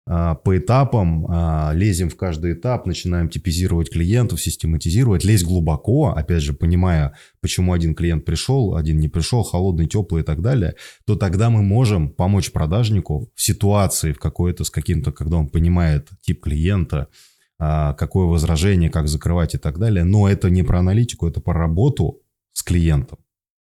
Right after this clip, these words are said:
То же самое вы, вы видите конверсию. Конверсию то есть прибыль в вашем бизнесе. Конверсию, которая происходит от вашего мышления, от того, насколько вы хорошо понимаете клиентов, плюс от ко-, насколько у вас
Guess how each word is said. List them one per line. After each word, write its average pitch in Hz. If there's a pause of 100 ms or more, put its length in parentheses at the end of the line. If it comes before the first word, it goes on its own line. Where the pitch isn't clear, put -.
(800)
То 110
же 107
самое 131
вы, 117
вы 90
видите 120
конверсию. 98 (560)
Конверсию 92 (840)
то 98
есть 85
прибыль 107
в 85
вашем 85
бизнесе. 80 (960)
Конверсию, 101 (140)
которая 107
происходит 110
от 110
вашего 101
мышления, 104
от -
того, 98
насколько 95
вы 90
хорошо -
понимаете 85
клиентов, 85
плюс 85
от -
ко-, 90
насколько 92
у 95
вас 95